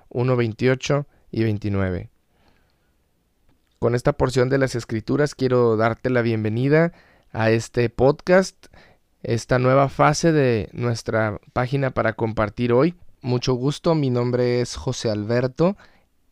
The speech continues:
y te saludo desde la ciudad de Monterrey, Nuevo León, México. Y utilicé esta porción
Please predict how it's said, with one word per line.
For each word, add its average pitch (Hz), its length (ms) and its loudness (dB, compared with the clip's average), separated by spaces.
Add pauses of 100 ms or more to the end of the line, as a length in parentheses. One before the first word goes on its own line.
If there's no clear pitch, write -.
y 117 260 -2
te 110 140 -4
saludo 123 480 0
desde 113 440 0
la 104 180 -2
ciudad 107 340 -4
de 117 120 -2
Monterrey, 113 600 -4
Nuevo 123 280 -2
León, 117 260 -2
México. 139 600 -4 (560)
Y 123 320 4
utilicé 147 840 2
esta 156 240 -4
porción 143 560 -2